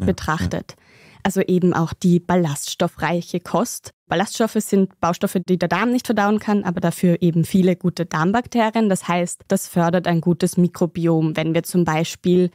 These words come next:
Speaker 2: eben Bohnen, Vollkornprodukte, Beeren oder auch Äpfel oder Karotten essen.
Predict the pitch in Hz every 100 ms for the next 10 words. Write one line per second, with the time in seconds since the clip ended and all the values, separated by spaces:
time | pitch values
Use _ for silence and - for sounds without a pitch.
0 | - 165 165 156 - _ 196 185 190 185
1 | 180 175 175 175 - 180 175 170 - 175
2 | 175 - 180 175 170 - 175 - 160 170
3 | 170 175 - 160 165 165 160 - _ 165
4 | - 214 - - 214 202 196 - - -
5 | 175 - 170 170 175 175 - 156 - 160